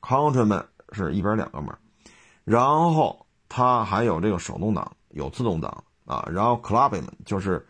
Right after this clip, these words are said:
尾门对开的，然后还有那个是叫，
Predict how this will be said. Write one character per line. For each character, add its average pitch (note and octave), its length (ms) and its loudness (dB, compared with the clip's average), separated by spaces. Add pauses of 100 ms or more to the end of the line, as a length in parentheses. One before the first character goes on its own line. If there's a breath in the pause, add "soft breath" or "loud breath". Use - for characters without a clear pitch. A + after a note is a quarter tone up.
(360 soft breath)
尾 F#2+ 200 0
门 F#2+ 220 0
对 A#2+ 140 -2
开 A#2 320 -2
的， - 80 -16 (400 soft breath)
然 A2+ 200 2
后 C#3+ 300 4
还 A#2 140 0
有 A#2 160 2
那 A2+ 180 2
个 F2+ 240 -2
是 E2+ 240 -6
叫， B1+ 560 -4